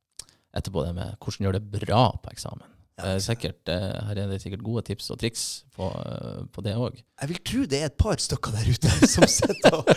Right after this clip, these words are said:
Speaker 2: og nu, som, eh, svetter litt og,
Speaker 1: Ja.
Speaker 2: og kjenner litt, kjenner litt på at det, for klart at man blir jo satt på prøve,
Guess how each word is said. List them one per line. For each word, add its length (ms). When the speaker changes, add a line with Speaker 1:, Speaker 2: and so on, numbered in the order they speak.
Speaker 2:
og 120
nu, 80
som, 240
eh, 260
svetter 460
litt 260
og, 60
Speaker 1:
Ja. 180
Speaker 2:
og 160
kjenner 280
litt, 280
kjenner 320
litt 180
på 140
at 140
det, 100
for 60
klart 200
at 120
man 140
blir 160
jo 80
satt 160
på 100
prøve, 300